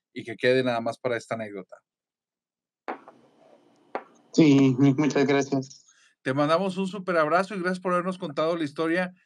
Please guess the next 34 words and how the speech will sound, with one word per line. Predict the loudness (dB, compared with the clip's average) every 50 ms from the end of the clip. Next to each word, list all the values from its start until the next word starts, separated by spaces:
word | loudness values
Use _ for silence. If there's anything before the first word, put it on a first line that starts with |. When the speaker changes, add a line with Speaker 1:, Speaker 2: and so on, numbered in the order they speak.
| _ _ -8
Speaker 1:
y | -8 -6 -2
queda | -2 0 2 2 2 2
para | 0 -2 -2
una | -2 -2 -4
más | -2 -2 -2 -2 -2 -4 -6 -6
de | -4 -4 -4 -4 -6 -8 -10 -12 -14 _ -20 -20 -20 -20 _ _ _ _ _ _
La | -8 -8 -6 -4
Pelona. | -2 0 0 0 0 0 -2 0
La | 0 0 0
Pelona | 2 2 0 0 0
me | 0
gustó | -2 -4 -4 -4 -4 -4
mucho, | -4 -4 -4 -4
La | -6 -6
Pelona | -6 -6 -4 -4 -4 -4
andando | -4 -4 -6 -6 -6
por | -8 -8 -8
el | -10
hospital, | -12 -14 -16 -12 -10 -10 -10 -10 -14 _ _ _ _ _ _
suelta. | -10 -6 -4 -4 -4 -4 -6 -10 -10 -12 _ _ _ _ _ _ _ _ _ _ _
Muchas | 2 2 2 4 4 4 4
gracias. | 4 2 2 0 -2 0 2
Speaker 2:
<laughs> | 2 2 2 2 2 2
Speaker 1:
Un | 4 6 6
abrazo, | 6 6 6 4 4 4 0
hermano. | 0 2 2 2 2 2 -2 -6 -10 -14 -14 -14 -12 -10
Speaker 2:
Gracias. | -10 -8 -6 -4 -4 -4 -2 -4 -4 -6 -8 -14 -20 -20 _ 0
Un | 2 4
abrazo | 4 4 4 4 4 4 4 4 4 6
a, | 6 6 6 6 4 4 4
a | 4 4
los | 6 6 6
dos. | 6 4 4 2 0 0
Bye. | 0 0 0 0 -4